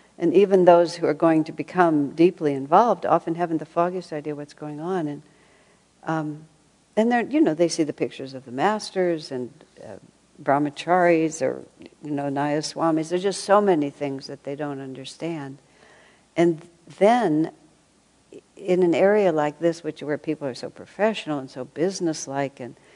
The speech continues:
everybody's worried about the impression, to have them all stand up and say, "I'm awake and ready, I'm positive, energetic, enthusiastic," people will just look at you like, "You've gotta be kidding.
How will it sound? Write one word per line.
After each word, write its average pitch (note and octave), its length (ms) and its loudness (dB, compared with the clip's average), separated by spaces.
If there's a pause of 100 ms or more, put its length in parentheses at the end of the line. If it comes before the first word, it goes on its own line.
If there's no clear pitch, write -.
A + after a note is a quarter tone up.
(160)
everybody's D#3+ 480 0 (220)
worried D#3+ 320 0
about C#3+ 280 0
the D3 80 -6
impression, D3 540 -6
to B2 80 -12
have F3+ 220 -4
them D#3 140 -6
all D#3+ 140 -4
stand D3+ 380 -10
up F3 200 -6
and C3+ 140 -12
say, D3+ 280 -8
"I'm C#3 200 -6
awake G3 420 0
and A3+ 320 0
ready, A#3 440 -2 (360)
I'm E3 100 -6
positive, G#3+ 680 2
energetic, A3+ 640 -2
enthusiastic," G3+ 720 -4 (340)
people C#4+ 340 0
will F#3 140 -6
just - 340 -2 (540)
look B3 200 -4
at A#3+ 160 -4
you F#3 140 0
like, F3 420 -10 (560)
"You've D#3 220 -12
gotta E3 320 -8
be D3 120 -20
kidding. D3+ 460 -20